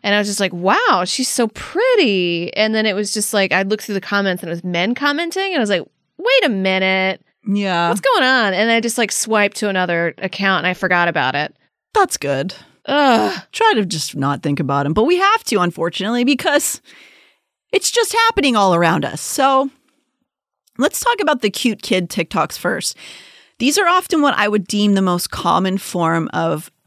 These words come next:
Speaker 2: passive to active pedobaiting transitions for parents. Again, as I've said earlier in the series, I'm not here to call out specific accounts. I know a lot of you guys have reached out with very specific accounts, and I've heard of most of them that you've sent me.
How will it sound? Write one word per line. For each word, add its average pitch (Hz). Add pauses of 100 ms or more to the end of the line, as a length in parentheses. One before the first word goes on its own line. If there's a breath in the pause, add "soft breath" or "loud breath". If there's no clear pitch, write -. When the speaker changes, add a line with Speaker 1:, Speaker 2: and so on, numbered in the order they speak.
Speaker 2:
passive 185
to -
active 165
pedobaiting 165
transitions 151
for -
parents. - (1000 soft breath)
Again, 262 (880)
as 240
I've 285
said 381
earlier 220
in 220
the 220
series, 208
I'm 214
not 294
here 233
to 208
call 185
out 175
specific -
accounts. 180
I 180
know 185
a 208
lot 202
of 196
you 196
guys 180
have 170
reached 180
out 170
with 180
very 175
specific -
accounts, 269
and 214
I've 185
heard 233
of 240
most 214
of 220
them 233
that 233
you've 190
sent -
me. 254